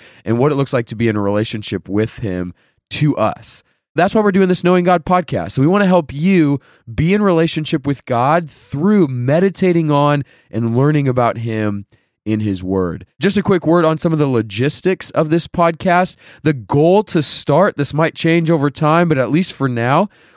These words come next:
we are planning on three short episodes, Monday, Wednesday, Friday. The goal is to come out three times a week. Make sure you subscribe, get the podcast.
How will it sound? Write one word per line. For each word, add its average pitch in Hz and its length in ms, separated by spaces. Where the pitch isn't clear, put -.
we 156 120
are 202 60
planning 160 380
on 120 180
three 175 640
short - 560
episodes, 139 840
Monday, 160 320
Wednesday, 147 320
Friday. 104 400
The 127 100
goal 165 200
is 170 100
to - 80
come 160 140
out 151 180
three 151 180
times 139 580
a 120 80
week. 120 440
Make 127 160
sure 143 120
you 127 80
subscribe, 147 840
get 170 180
the 156 80
podcast. 135 720